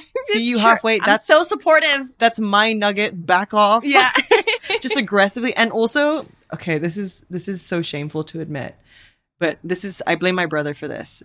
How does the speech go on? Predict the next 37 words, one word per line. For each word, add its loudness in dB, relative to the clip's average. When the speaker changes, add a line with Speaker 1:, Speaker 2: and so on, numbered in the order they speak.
Speaker 2:
because -4
my 0
brother -2
was -6
such -8
a -4
rapid -4
eater -8
that 0
if -2
we 0
had 0
something -4
like -4
a -2
batch -4
of -10
brownies -4
and 0
you 0
were 0
not -4
quick -12
enough, -6
you 0
would -2
not -4
get -6
one. -16
So 4
I 4
became -6
a -6
defensive -8
eater, -8
Speaker 1:
<laughs> -18
Speaker 2:
meaning -2